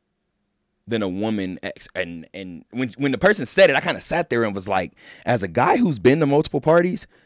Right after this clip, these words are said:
I know how I would react in that moment." The person was like,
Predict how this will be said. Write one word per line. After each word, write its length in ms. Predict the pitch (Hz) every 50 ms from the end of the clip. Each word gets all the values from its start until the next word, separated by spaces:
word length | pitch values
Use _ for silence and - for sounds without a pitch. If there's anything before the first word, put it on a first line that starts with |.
| _ _ _ _ _ _ _ _
I 120 | - 147 170
know 160 | 185 175 156
how 180 | 123 113 82 -
I 140 | - 98 123
would 200 | 160 165 113 90
react 340 | 95 92 92 92 92 - -
in 80 | 92
that 140 | 95 95 90
moment." 360 | 87 92 98 107 113 120 - _ _ _ _ _ _ _ _ _ _ _ _ _ _ _ _ _ _
The 80 | - -
person 300 | - - - - - 160
was 160 | 156 143 147
like, 220 | 156 143 147 147